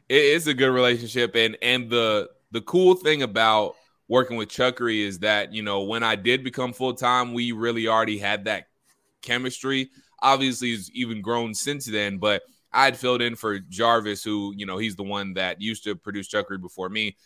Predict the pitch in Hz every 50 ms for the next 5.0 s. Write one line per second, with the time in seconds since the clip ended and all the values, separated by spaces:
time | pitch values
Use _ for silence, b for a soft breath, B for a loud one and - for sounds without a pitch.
0 | _ _ _ _ - 113 120 120 117 - 113 110 107 110 107 95 - 92 87 80
1 | 101 101 101 95 92 90 - 87 92 95 92 87 78 82 87 - 104 104 104 98
2 | 95 - 101 101 101 98 95 90 92 92 95 95 - 101 98 98 98 98 95 92
3 | 90 85 85 - 107 107 104 98 95 113 120 110 95 - - _ - - 98 95
4 | 85 92 101 101 95 92 87 90 87 - 98 98 95 92 90 90 90 85 82 82